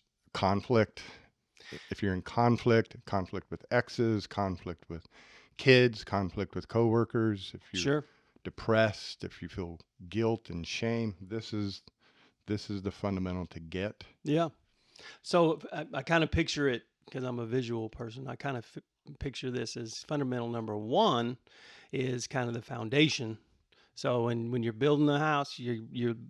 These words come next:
Speaker 2: laying the foundation first. And then fundamental number four is really like the roof
Speaker 1: Mm-hmm.
Speaker 2: that protects everything else.
Speaker 1: Right.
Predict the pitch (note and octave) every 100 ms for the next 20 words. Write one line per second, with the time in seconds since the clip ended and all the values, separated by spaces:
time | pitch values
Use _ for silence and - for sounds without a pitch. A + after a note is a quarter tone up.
0 | - G3 - - - C3 C3+ C#3 D#3+ D3
1 | D3+ D3 E3+ - D#3 D3 - - _ -
2 | - - - _ - C3 D3+ D3 C3+ -
3 | - _ - F#3 D#3+ D3+ C#3+ C#3 B2+ A#2+
4 | A#2 - F#3 C4+ A#3 A2 A#2+ - _ _
5 | _ _ _ - C3+ B2 C#3+ D3+ C#3+ C3
6 | B2 C3 A#2+ C#3 A3+ G3 - - _ -
7 | A2 F#2 C3+ C3+ C3+ C#3+ - - F3 -
8 | - - - _ _ - C#3+ C#3 C#3 D#3
9 | C3+ - - G#2 F2+